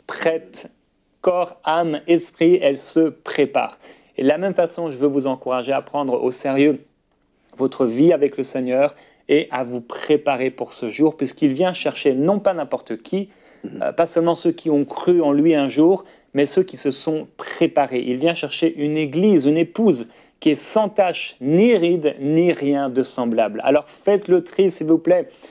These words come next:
Speaker 1: dans votre vie, ce qui ne plaît pas à Dieu, débarrassez-vous-en pour être saint pour le Seigneur, pour qu'au jour où, euh, ce cri va être entendu, euh, lorsqu'il viendra nous chercher, le son de la trompette de Dieu,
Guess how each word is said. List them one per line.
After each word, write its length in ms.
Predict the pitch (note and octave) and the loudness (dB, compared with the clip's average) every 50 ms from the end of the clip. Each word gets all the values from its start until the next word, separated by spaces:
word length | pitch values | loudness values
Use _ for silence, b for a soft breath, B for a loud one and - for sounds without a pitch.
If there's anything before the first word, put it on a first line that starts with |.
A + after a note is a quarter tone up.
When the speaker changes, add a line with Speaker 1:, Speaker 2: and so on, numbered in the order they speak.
| B B B B B | B B B B B
Speaker 1:
dans 120 | C3+ D#3 | 0 2
votre 300 | D#3 F3 E3+ E3+ - E3+ | 2 2 0 0 0 0
vie, 280 | D#3+ D3+ E3 F#3+ F#3+ E3+ | 2 2 4 4 4 2
ce 120 | F3 - | 0 -2
qui 80 | - D#3+ | -6 -6
ne 80 | D3+ | -4
plaît 180 | C#3 - E3 E3 | 0 2 2 2
pas 260 | D#3+ - F3+ F3+ F3+ - | 2 2 -2 -2 -2 -2
à 120 | - D3+ D3 | -4 -4 -4
Dieu, 360 | C3+ B2+ C#3+ F#3+ F#3 F3+ - B B B B B B | -2 0 2 2 2 2 0 B B B B B B
débarrassez-vous-en 1040 | A#2+ C#3+ E3+ E3+ D#3 F3 E3+ E3 D#3+ - - D#3 C3+ C3+ C#3+ C#3 C3+ D#3 D#3 E3+ E3+ b b b b b | -2 -2 0 2 2 0 2 0 -2 -2 -4 -4 -2 0 0 0 2 2 0 0 -2 b b b b b
pour 180 | - D#3+ C#3+ D#3 | -2 0 2 2
être 380 | D#3+ D#3+ D#3+ - D3 C#3 C#3+ - | 2 2 0 0 0 0 0 0
saint 600 | - - - - - - - G3 G3 G#3 G3+ F3 - - | -6 -12 -10 -8 -6 -2 -2 -2 -2 -2 -6 -8 -6 -2
pour 140 | - D3 | 0 0
le 100 | D3 D3 | 0 0
Seigneur, 540 | D3 - - D3+ C#3 C3+ C3 C3 D3 D3+ C#3 A#2 - _ _ _ _ _ _ _ _ _ _ _ | -2 -2 -2 -2 0 2 4 4 4 4 2 -4 -14 _ _ _ _ _ _ _ _ _ _ _
pour 140 | - C#3 - | -2 -2 0
qu'au 140 | - C#3 C3 | 2 2 2
jour 420 | A#2 D3+ F3+ F#3 F3+ D3+ B2+ A#2 A2+ A2+ - _ _ _ _ _ _ - | 4 4 6 6 6 4 2 -2 -8 -14 -20 _ _ _ _ _ _ 2
où, 260 | D3+ D#3+ E3+ E3 D#3+ D#3 | 4 6 6 6 6 4
euh, 280 | C#3+ C3 B2+ B2 A#2+ A#2 | 0 -2 -2 -2 -2 -4
ce 140 | - - - | -6 -6 -8
cri 360 | C3 - - - - G3+ F#3+ | -6 -6 -4 0 2 2 4
va 160 | D#3 C#3 C3+ C3 | 4 4 4 2
être 200 | C3 - - - | 2 -2 -4 -6
entendu, 560 | D#3 D3 - D#3 D#3 D3+ D3 F3+ F#3+ E3+ B B B B B B B - | -6 -4 -2 0 0 2 4 4 2 2 B B B B B B B -2
euh, 60 | C#3+ | 0
lorsqu'il 320 | C#3 C#3+ C3+ - - D#3+ C#3 | 0 0 0 -2 -2 0 2
viendra 320 | C#3 D3+ D3 D3 E3 F3+ | 2 2 2 0 0 -2
nous 100 | E3+ D#3 | -2 -4
chercher, 440 | - - D#3+ C#3+ - - F3+ F3+ E3+ | -4 -4 -6 -6 -4 0 2 2 2
le 80 | C#3 | 2
son 180 | - - - F3+ | -2 -4 -4 0
de 40 | E3 | 0
la 60 | D3+ | 0
trompette 440 | - - E3+ D#3+ D#3 F3+ F3 D3+ C3+ | 0 0 -4 -2 0 0 0 0 0
de 120 | C#3 D3 | 0 0
Dieu, 300 | C3+ C3 D3+ F3+ F#3+ F#3 | 2 2 2 2 2 0